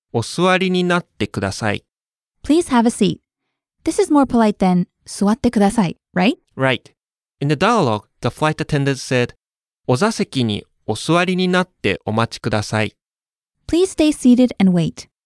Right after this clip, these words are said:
Speaker 2: Let's break this down.
Speaker 1: お座席に。
Speaker 2: Seat plus the particle に。
Speaker 1: お座りになって。
Speaker 2: Please have a seat and
Speaker 1: お待ちください。
Speaker 2: Please wait. Can we hear the sentence again?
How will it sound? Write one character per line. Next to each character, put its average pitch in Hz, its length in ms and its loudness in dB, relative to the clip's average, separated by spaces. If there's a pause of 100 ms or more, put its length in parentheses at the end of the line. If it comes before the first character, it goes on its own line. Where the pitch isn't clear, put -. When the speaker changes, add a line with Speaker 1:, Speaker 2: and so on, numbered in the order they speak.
(360)
Speaker 2:
Let's 302 180 -2
break 269 200 0
this 240 160 -4
down. 170 380 0 (1000)
Speaker 1:
お 123 100 -2
座 196 180 0
席 131 400 -4
に。 104 260 -8 (720)
Speaker 2:
Seat - 520 -2 (180)
plus 208 220 0
the 196 80 -2
particle 175 480 -2 (160)
に。 220 260 6 (680)
Speaker 1:
お 117 80 -2
座 170 320 0
り 180 140 -2
に 180 120 0
な 175 160 0
っ - 80 -10 (160)
て。 101 260 -6 (640)
Speaker 2:
Please 254 240 2
have 214 160 2
a 214 40 0
seat 165 300 -4 (140)
and 220 300 0 (640)
Speaker 1:
お 120 100 -2
待 147 280 -2
ち - 40 -14
く - 120 -8
だ 151 120 0
さ 135 220 -2
い。 104 160 -10 (420)
Speaker 2:
Please 240 320 4
wait. 185 360 -4 (1080)
Can 233 140 6
we 240 80 6
hear 247 120 4
the 220 80 0
sentence 208 400 0
again? 196 280 0